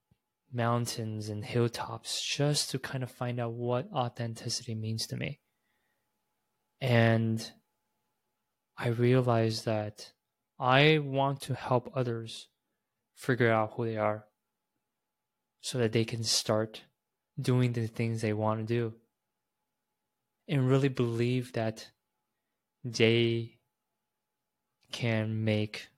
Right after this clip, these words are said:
a living out of it. And that's why I'm here. That's why I'm starting this coaching business, and that's why I'm starting this video,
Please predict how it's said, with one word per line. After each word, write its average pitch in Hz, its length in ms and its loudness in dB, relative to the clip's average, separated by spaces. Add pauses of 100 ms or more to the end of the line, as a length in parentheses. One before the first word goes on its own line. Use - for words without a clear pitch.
(320)
a 135 40 -2
living 131 360 4
out 98 120 -2
of 107 120 -10
it. - 260 -16 (760)
And 135 100 4
that's 113 180 6
why 113 360 2 (500)
I'm 127 80 -4
here. 113 260 -2 (760)
That's 117 200 -2
why 110 100 2
I'm 107 80 0
starting 110 260 2
this 107 140 -2
coaching 117 300 -2
business, 107 380 -8
and 120 120 -10
that's 110 200 -2
why 110 60 -8
I'm 107 100 -8
starting 107 240 -6
this 104 100 -8
video, 107 380 -2